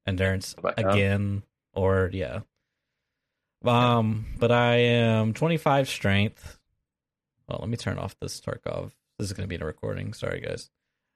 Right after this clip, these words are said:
Speaker 1: Um, I am
Speaker 2: Hmm.
Speaker 1: twenty-five <laughs> endurance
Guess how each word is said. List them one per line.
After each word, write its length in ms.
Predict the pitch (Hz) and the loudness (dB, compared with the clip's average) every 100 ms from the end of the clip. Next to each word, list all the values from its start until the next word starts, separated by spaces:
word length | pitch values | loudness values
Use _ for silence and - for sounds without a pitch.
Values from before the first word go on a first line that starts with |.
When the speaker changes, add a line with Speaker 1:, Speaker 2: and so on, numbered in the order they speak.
| _ _ - | _ _ -2
Speaker 1:
Um, 560 | 107 107 104 101 101 | 2 4 4 2 0
I 140 | - 123 | 0 2
am 120 | 110 | 4
Speaker 2:
Hmm. 40 | 98 | 2
Speaker 1:
twenty-five 1600 | - 170 185 180 175 160 - - - - 170 147 139 135 131 | 0 2 4 4 2 2 2 4 4 4 4 6 4 4 2
<laughs> 0 | |
endurance 840 | 131 131 104 95 104 - - - - | 0 2 2 2 0 -2 -10 -12 -14